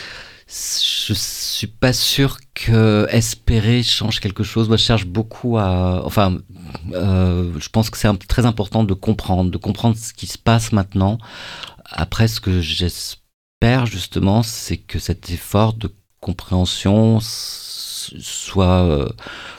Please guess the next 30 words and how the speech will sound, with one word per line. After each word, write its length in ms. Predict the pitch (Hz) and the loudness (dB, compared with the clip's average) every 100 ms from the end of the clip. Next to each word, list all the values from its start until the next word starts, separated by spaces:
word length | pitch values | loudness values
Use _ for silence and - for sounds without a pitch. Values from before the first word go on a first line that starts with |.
| - | -6
celui 260 | - 101 | 2 2
de 60 | 92 | 4
beaucoup 240 | 107 110 | 2 2
de, 340 | 95 95 87 87 | 2 4 4 4
de 160 | 82 | 2
gens, 240 | 87 127 170 | 4 4 2
je 140 | 101 | -2
le 60 | - | -10
crois, 220 | - 131 | -2 2
mais 120 | 104 | 2
il 20 | |
y 40 | 82 | 0
a 20 | |
aussi 160 | - | -2
beaucoup 240 | - - - | -8 -8 -8
de 60 | |
gens 160 | - 82 | -4 -4
qui, 280 | - - - | -4 -8 -8
euh, 60 | 50 - - - - | -6 -10 -14 -20 -12
qui 100 | - | 0
affirment 280 | 87 - 95 | 0 2 2
beaucoup 520 | 87 - - 98 95 | 0 -6 -12 -8 -6
et 60 | 80 | -6
qui, 320 | - - 64 | -8 -10 -6
euh, 80 | 58 60 69 - - 92 - - - _ | -6 -6 -10 -10 -14 -16 -20 -20 -20 _
qui 160 | - - | -14 -8
réfléchissent 440 | 80 87 - - | -6 -4 -6 -8
pas, 220 | - 95 110 | -2 0 0
qui 160 | - | -4
re-, 300 | 78 69 - | -6 -4 -6